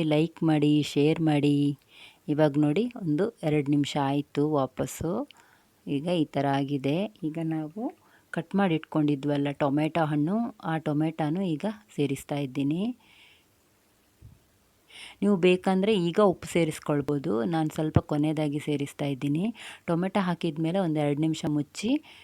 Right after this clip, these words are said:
ತೆಗಿತಾ ಇದ್ದೀನಿ. ನೋಡಿ ಇವಾಗ ಈ ಥರ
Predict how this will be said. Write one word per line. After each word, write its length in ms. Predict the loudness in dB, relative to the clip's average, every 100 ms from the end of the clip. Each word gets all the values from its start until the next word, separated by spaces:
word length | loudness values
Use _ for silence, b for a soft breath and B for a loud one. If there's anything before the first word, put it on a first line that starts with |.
| B B B B -20 _ _
ತೆಗಿತಾ 380 | -4 -4 -4 -4
ಇದ್ದೀನಿ. 380 | -4 -2 -2 0
ನೋಡಿ 220 | 0 0 0
ಇವಾಗ 200 | 0 -2 -2
ಈ 80 | -4 -4
ಥರ 120 | -4